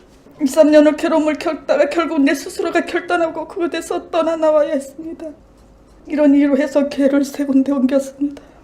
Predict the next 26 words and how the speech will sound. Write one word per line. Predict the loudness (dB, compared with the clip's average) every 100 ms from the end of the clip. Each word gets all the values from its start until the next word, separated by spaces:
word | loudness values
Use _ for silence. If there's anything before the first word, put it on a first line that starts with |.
| -20 _ _ -20 -20 -20 -20 _ -20 -10
그런데 | -2 2 2 0
그 | 0
이유를 | 0 0 0
저는 | 0 2 2
몰랐습니다. | 4 2 2 -4 -4 0 0 -2 -20 -20 _ -20 -20 -20 -20 -20 -20 -20 -10
사람들을 | 2 4 6 4 6
보면 | 6 4
교회에서 | 4 4 6 4
뿌리 | 2 2
내려 | 4 6 4
신앙생활 | 2 0 2 2 2
한다고 | 2 4 4 2
기쁘게 | -2 -10 -4 -4
사는 | -2 -2 -2
것 | -2
같은데, | -6 -6 -8 -8 -8 -10 -10
나는 | 2 4 4
왜 | 2
만족 | 4 4 2 -4
못하고 | -4 -6 -6 -8
거지처럼 | -4 -4 -4 -8 -16 -16 -16 -12
이-, | -12 -6
왜 | -6
이리저리 | -4 -4 -6 -6 -4 -4 -4
다녀야 | -6 -4 -4 -6 -4
하나. | -2 0